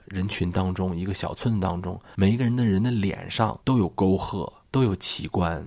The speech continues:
我认为他是一个虽然没有被奥斯卡肯定，但是他足够流传影史的作品。而且作为一个戏剧家啊，他比姜文做得好的在哪儿呢？这个当然我不是拉一彩，姜文也是我很喜欢的导演啊，他的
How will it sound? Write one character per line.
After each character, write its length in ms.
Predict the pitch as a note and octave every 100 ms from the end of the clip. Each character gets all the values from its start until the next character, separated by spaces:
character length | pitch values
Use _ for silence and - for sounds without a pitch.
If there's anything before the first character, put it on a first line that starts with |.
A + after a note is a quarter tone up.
| D2+
我 120 | -
认 140 | A2 A2
为 80 | G#2+
他 160 | A#2
是 140 | A2+ G2+
一 80 |
个 100 | G2+
虽 160 | - A#2+
然 140 | G#2
没 100 | G2+
有 80 | G#2
被 80 | F#2
奥 160 | - -
斯 140 | -
卡 180 | - -
肯 260 | - -
定， 220 | - D#2+ A1
但 140 | G#2
是 60 | F#2+
他 200 | G2 F#2+ -
足 160 | - F2+
够 320 | A#2 F2+ C#2 - _
流 200 | F2+ F2+
传 220 | A2 F#2 F#2+
影 220 | E2 A2
史 160 | -
的 100 | - -
作 180 | F2
品。 220 | - - - -
而 160 | A2
且 320 | C3+ G#2 D2+ - _
作 140 | - A#2
为 100 | A2+
一 140 | A#2+
个 80 | B2+
戏 320 | - - F3
剧 180 | - C3
家 160 | - -
啊， 340 | - - - -
他 180 | -
比 220 | D3 G2 -
姜 320 | - D3 E3
文 200 | G#2 F2
做 160 | A#2+ B2
得 60 | -
好 220 | - -
的 100 | F2
在 160 | G2 -
哪 80 | F#2+
儿 120 | -
呢？ 40 | -
这 80 | G#2
个 120 | - F#2
当 120 | G2
然 80 | G2
我 120 | E2+
不 100 | G2+
是 80 | G2+
拉 100 | G2+
一 80 |
彩， 140 | G2+ F2
姜 220 | G#2+ A2
文 80 | G#2+
也 80 | G2+
是 40 |
我 60 | F#2+
很 140 | G2
喜 100 | F2+
欢 100 | F#2
的 80 | F#2
导 160 | F2
演 140 | F#2 -
啊， 140 | -
他 180 | - -
的 140 | D#3+